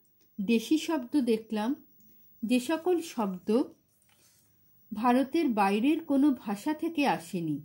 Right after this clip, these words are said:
দেশের প্রাচীনতর অধিবাসীদের ভাষা, যেমন অস্ট্রিক, দ্রাবিড় অথবা অজ্ঞাত কোনো ভাষাবংশ থেকে এসেছে, সেগুলোকে আমরা বলছি দেশি শব্দ।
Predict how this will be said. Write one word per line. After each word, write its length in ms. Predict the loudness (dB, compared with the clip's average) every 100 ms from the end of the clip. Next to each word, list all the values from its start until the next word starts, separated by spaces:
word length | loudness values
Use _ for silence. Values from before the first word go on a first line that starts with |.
| -14 _ _ _ _
দেশের 480 | 0 0 0 -2 -2 -2
প্রাচীনতর 720 | -2 -2 0 4 4 4 -2 0 0
অধিবাসীদের 800 | 0 -2 -2 -4 -6 -4 -2 -4
ভাষা, 440 | -4 -10 -8 -6 -6 -6 _ _ _ _
যেমন 200 | -2 0 0
অস্ট্রিক, 580 | -2 -4 -6 -2 0 0 -2
দ্রাবিড় 560 | -2 0 2 0 0 -2 -8 _ _ -8
অথবা 380 | -4 -2 0 0 -2
অজ্ঞাত 460 | -6 -4 -2 -2 0
কোনো 220 | 4 4
ভাষাবংশ 640 | 2 -2 -6 -4 -2 -4 -6 -8
থেকে 220 | -8 -4 -2
এসেছে, 460 | -2 -6 -10 -14 -16 -18 _ _ _ _ _
সেগুলোকে 540 | -4 0 2 2 0 -2
আমরা 280 | 0 -2 -2
বলছি 440 | -4 -6 -8 -4 -4 -4 _ _ -6
দেশি 420 | 0 0 2 -2
শব্দ। 420 | -2 -6 -8 -10